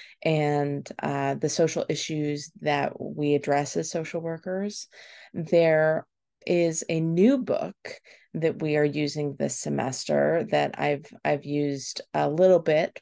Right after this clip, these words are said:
but it's, I'm still working out the kinks a little bit, called Poverty by America. Um, this book is fabulous and super powerful for helping you understand poverty. And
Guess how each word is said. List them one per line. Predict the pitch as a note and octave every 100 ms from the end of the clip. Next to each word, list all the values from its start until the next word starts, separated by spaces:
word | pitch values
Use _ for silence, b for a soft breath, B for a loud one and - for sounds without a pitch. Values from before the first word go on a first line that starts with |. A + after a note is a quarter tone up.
| -
but | D#3 C#3+ -
it's, | D3+ - -
I'm | C#3 C#3+ C#3+
still | - - E3
working | D#3+ D#3+ D#3+
out | D#3 D3+
the | D#3+
kinks | - D3+ -
a | D#3
little | D3+ C#3
bit, | C#3+ -
called | - D#3 D#3 -
Poverty | - F#3 F#3 F3
by | E3 -
America. | D#3 D3 C#3+ A#2 - - - G#3 B B B B B -
Um, | E3+ E3 D#3 D3+ - -
this | E3+ D#3+ F3 -
book | - - E3 - - B B B B -
is | E3+ D#3+ D3 - - _ _ -
fabulous | - F3 F3 D#3+ F2 B2 - -
and | E3 E3
super | - C#3 D#3+
powerful | - D#3+ D2+ - - - -
for | - E3
helping | E3 - D#3+
you | D#3+ D#3
understand | D#3 D#3 D3 E3 D3+ C#3+
poverty. | - D3+ D#3 E3 G#3+ A3 A3+ -
And | D#3+ D#3 D#3 D#3+